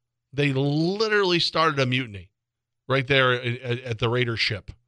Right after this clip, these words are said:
And then we're a much better team under a dude with no real head coaching experience. So the Patriot way don't exactly work everywhere. So is that just because these are carbon copies trying to bring it in?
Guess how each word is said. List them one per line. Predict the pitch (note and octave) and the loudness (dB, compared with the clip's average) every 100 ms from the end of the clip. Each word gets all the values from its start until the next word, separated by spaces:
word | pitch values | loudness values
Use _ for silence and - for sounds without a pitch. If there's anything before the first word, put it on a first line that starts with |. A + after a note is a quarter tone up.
| _ _ _ _ _ _ _ _ _ | _ _ _ _ _ _ _ _ _
And | C#3 C#3+ | 0 2
then | D#3+ | 2
we're | D#3 C#3+ | 4 2
a | |
much | B2+ D#3+ G3+ G3 - | 0 -4 -2 -2 2
better | F#3 E3+ | 2 2
team | D3 F#3+ E3 A2+ G2+ _ _ _ | -2 0 0 0 -6 _ _ _
under | C#3+ C#3 C3 | 0 2 0
a | A#2 | 0
dude | C#3 E3+ E3+ | 2 2 0
with | B2+ | -4
no | A2+ C3+ D3 | -2 0 0
real | C#3 C3+ | 0 0
head | A#2 A#2+ | 0 -2
coaching | G#2+ B2 A#2 A2+ | 0 -2 0 -2
experience. | G#2 F#2+ - F#2+ E2+ _ _ _ _ _ _ _ _ | -4 -6 -10 -10 -12 _ _ _ _ _ _ _ _
So | - B2+ | -4 0
the | A#2+ | 0
Patriot | - G#3 - D#4 C#4+ | 0 0 0 -2 -2
way | A3+ B3+ | -4 -6
don't | F3+ F#3+ | -4 -6
exactly | D#3+ E3+ - E3+ | -4 -6 -6 -8
work | C3 G#3+ - | -2 -2 -2
everywhere. | A2 F#2 F2 E2 _ _ _ _ | -10 -12 -18 -20 _ _ _ _
So | - D3 C#3 | 2 2 4
is | C#3+ | 2
that | D#3 C#3 | 2 2
just | D#3+ E3 | 0 0
because | D#3 E3+ C#3 | 0 0 0
these | D3 | -2
are | B2+ | -4
carbon | - D3 A#2+ | 2 2 2
copies | G#2 C#3 G3+ G#3 | -4 -2 -2 -4
trying | - G#3+ A3 | -4 0 0
to | G#3+ | 2
bring | G#3+ G#3+ | 2 2
it | G#3+ | 2
in? | A#3 B3+ | 0 -2